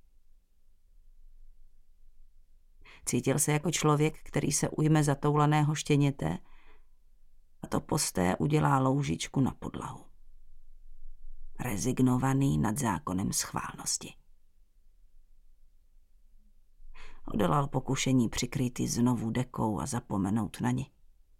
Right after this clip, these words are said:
Pak se posadil a zamyslel se. Co má teď sakra dělat?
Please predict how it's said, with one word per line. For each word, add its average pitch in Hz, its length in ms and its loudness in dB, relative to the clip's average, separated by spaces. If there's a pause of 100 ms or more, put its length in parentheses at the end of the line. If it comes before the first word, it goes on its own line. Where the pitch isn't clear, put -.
(1700)
Pak - 140 -8
se 202 100 0
posadil 185 580 0
a - 60 -2
zamyslel 175 600 2
se. - 160 -2 (2750)
Co - 140 -2
má 92 180 0
teď - 180 -6
sakra - 360 -4
dělat? 127 340 -2